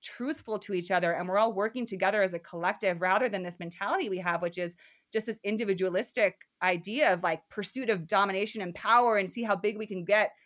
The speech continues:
which is, you know, it has its place, but when that's all we do, we're all just trying to grow the greatest and get the, you know, the most accolades and the most,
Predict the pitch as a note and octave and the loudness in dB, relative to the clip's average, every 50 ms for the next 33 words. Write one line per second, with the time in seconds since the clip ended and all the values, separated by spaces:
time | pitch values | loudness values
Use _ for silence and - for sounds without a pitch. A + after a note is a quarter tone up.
0 | _ _ _ _ _ _ _ _ C4 E4+ - F#4+ D#4 - C#4+ E4+ C4 A3+ G#3+ B3 | _ _ _ _ _ _ _ _ -6 -4 -2 -4 -4 -4 -4 -2 2 2 2 0
1 | - - _ A3 A3 A3+ C#4+ C#4 A3+ A#3 F#3 - - _ D#4+ F4+ F#4+ F#4 F#4+ - | -2 -6 _ -10 -2 0 0 2 2 -2 -4 -6 -6 _ 0 0 0 0 0 -2
2 | A3+ A3 A3 A3 A3 A3 - - G3+ G#3+ A#3 A3+ A3+ F#3+ E3 D#3+ G#3+ C#4+ F4+ D#4 | -2 0 2 2 0 0 0 2 4 4 4 4 2 -2 -4 -4 -2 -2 -2 -2
3 | A#3 F3+ F#3+ G3 G3 G#3 A3 A3+ A3 - - G#3+ G#3+ G3+ F#3 E3 E3+ G3 G#3 G#3 | 0 0 2 4 4 4 2 0 -4 -4 -2 -2 0 0 -2 -2 4 6 8 8
4 | G#3+ G3+ G3 F#3+ - F3 F3+ F#3 E3 F3 F#3 G3+ G#3+ A3 G#3+ G#3 - F#3+ F#3 F3+ | 8 4 2 -2 -4 -4 -4 -4 -2 0 0 2 2 2 0 0 -2 -4 -2 0
5 | F#3+ F#3 - F#3 F3+ F3+ F3 - _ F#3+ F#3 F3+ F3 E3+ F3+ F#3 F3+ F3+ F#3 - | -2 2 2 2 2 2 0 -2 _ -8 -6 -6 -4 -4 -4 -4 -4 -6 -8 -4
6 | - F3 F3 F#3 - G#3 G3 F#3+ F#3 F#3 F#3 F#3 F3+ F3+ F3+ F3 F3 F#3 - - | -4 -4 -4 -2 -4 -2 0 0 0 -2 -2 -6 -6 -6 -4 -6 -6 -6 -10 -16
7 | _ | _